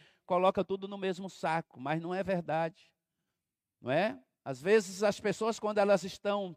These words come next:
tristes, elas estão machucadas, elas não conseguem olhar para o seu passado e ver as coisas boas que aconteceram na sua vida.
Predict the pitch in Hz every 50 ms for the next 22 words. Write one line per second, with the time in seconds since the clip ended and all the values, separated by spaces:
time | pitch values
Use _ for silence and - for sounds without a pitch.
0 | - _ 196 196 226 233 233 226 - - - 160 151 131 135 156 180 185 190 185
1 | 180 - 180 170 - - 196 202 202 196 185 185 190 185 - - 165 - _ -
2 | 180 185 202 214 180 151 139 135 - - _ _ _ _ _ _ _ _ _ _
3 | _ _ _ _ _ - 170 196 220 208 - 180 214 220 240 277 285 277 - -
4 | 254 240 226 - - - 240 226 254 254 233 196 208 202 202 202 202 220 240 254
5 | 214 - 226 208 - - 233 233 220 - 220 185 - - - 214 220 240 254 233
6 | 190 208 220 226 220 190 147 139 - 214 240 269 277 302 302 - - 196 196 -
7 | - - 233 233 214 220 220 175 - 139 131 135 185 214 240 254 247 226 196 -
8 | - - 196 185 - 196 190 - 185 160 - - 175 180 180 165 165 160 - -
9 | 151 147 139 113 107 101 98 90 90 -